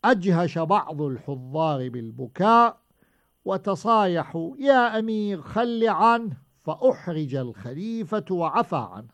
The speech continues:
على أي حال، هذه مرة في هكذا لقطات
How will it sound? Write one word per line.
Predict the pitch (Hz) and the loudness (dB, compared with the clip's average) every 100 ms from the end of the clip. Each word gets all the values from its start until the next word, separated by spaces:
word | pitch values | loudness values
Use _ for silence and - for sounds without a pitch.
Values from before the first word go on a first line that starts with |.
| - | -8
على | 262 294 | -4 0
أي | 311 294 | 0 -2
حال، | - 277 | -2 0
هذه | 262 277 262 | 0 -2 -4
مرة | 269 277 220 180 190 220 - _ _ _ _ _ _ _ _ - - | -2 0 0 0 -2 -2 -10 _ _ _ _ _ _ _ _ -20 -14
في | - 247 165 | -8 -4 -2
هكذا | 156 151 156 147 139 | -2 -2 -4 -4 -6
لقطات | 127 135 127 190 214 | -8 -12 0 4 4